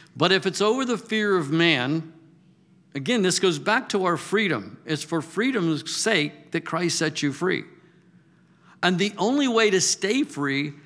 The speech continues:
is to come under the lordship of Jesus. It's the only safe harbor. Become a servant of his,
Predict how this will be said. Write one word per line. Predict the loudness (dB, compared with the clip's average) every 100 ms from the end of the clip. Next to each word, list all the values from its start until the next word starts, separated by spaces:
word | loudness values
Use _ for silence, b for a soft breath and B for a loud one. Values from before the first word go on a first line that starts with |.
| B B
is | -4 -2
to | 0 2 2 0 -6 -20 -20 _ _ -8
come | -2 -2
under | -2 -2 0 0 -2
the | -4
lordship | -2 0 0 -2 -2
of | -2 -4
Jesus. | -2 0 -2 -6 -6
It's | -6 -4
the | -4
only | -2 0 0
safe | 0 -2 -2
harbor. | -2 -4 -4 -8 -14 _ _ _ b b b b b b b b b b b _ -4
Become | -4 0 2 2 2 -2
a | -2
servant | 0 2 2 2 0 -2
of | -6
his, | -2 -2 -2 -4 -6 -8